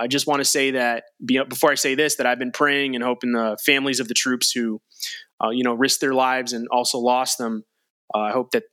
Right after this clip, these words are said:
those families find peace, you know, with what happened in Afghanistan most recently. And, um,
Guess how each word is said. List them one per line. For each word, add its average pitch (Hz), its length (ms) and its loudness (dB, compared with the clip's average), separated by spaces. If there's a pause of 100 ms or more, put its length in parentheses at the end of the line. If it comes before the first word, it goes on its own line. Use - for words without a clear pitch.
(140)
those 131 200 2
families 135 360 0
find 120 280 -2
peace, 131 540 0
you 127 60 -6
know, 120 180 0
with 120 280 -4
what 117 120 0
happened 123 300 0
in 120 40 0
Afghanistan 123 760 -2 (100)
most 123 240 0
recently. 123 560 0
And, 110 180 0
um, 107 280 -4